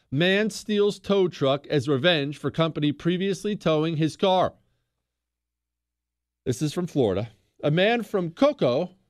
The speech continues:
Cocoa, I don't know, it's, it looks like Cocoa to me, is facing charges after he admitted to stealing a company's tow truck as revenge. Late Tuesday evening, Florida Highway Patrol troopers received a tip that a tow truck had been stolen out of Orange County, according to a report. Orange County, Florida, mind you.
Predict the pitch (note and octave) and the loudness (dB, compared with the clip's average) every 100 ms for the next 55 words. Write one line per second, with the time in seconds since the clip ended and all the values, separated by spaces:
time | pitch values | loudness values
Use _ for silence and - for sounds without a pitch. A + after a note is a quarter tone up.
0 | _ D#3+ D3 G#3+ D3 C#3 - - C#3+ C#3 | _ -2 2 4 4 2 -2 -6 -2 0
1 | A2+ F#2 - - A#2 - D#3+ G3 A3 G#3 | -2 -4 -8 -8 -8 -6 -4 0 0 0
2 | D3 G#2 E2+ E2 C#2+ F2 F#2 - A2+ E3 | -4 -4 -6 -6 -6 -6 -8 -8 0 0
3 | - A3 A3 A#3 F#3 G#3 F#3+ F#3 G#3+ F#3 | 2 2 2 -2 -2 2 2 2 0 0
4 | E3 F#3 F#3 E3 F3 A3 A#3 G3+ A3 G3+ | 0 0 2 2 2 0 0 -4 -2 0
5 | G3 F3+ E3+ E3 F3+ F3 D#3+ C#3+ C3+ D3+ | 0 0 -2 -2 -4 -2 0 0 0 -2
6 | D#3 D3 E3+ F#3+ G#2+ - _ D#3+ G3+ A3+ | -2 0 0 0 -2 -14 _ 0 0 2
7 | B3 A#3 A#3 A3 D#3+ D#3 F3 E3 F#3+ G#3 | -2 0 2 2 2 2 -2 -4 0 2
8 | A3+ F#3+ F#3+ F#3+ G3 G3 D#3+ G3 F#3+ D#3 | 2 2 2 4 2 0 -2 2 2 0
9 | C#3 B2 B2+ E3 - _ _ - D3 - | -2 0 0 -4 -6 _ _ -4 -4 0
10 | G3+ F3+ D#3+ - A#3+ A3 D#3 C#3 - A3+ | -2 0 -2 0 -2 0 -2 -2 0 0
11 | C4 - D#3 - B2+ B2+ - D3+ C#3+ E3 | 0 0 0 0 -2 -2 -2 0 2 2
12 | D3+ C#3 C#3+ F3+ G3 F3+ G3+ G3 D#3+ C3+ | 2 2 2 0 -2 -2 -2 0 0 -2
13 | B2 D3 D3 D3 D3 C#3+ - E3+ A2 G2+ | 0 0 2 0 0 0 0 -2 0 -2
14 | G2+ G2+ G2 F2+ F#2 D#2 C#2+ C#2+ C#2 D2 | -2 -2 -2 -2 -4 -4 -6 -10 -10 -10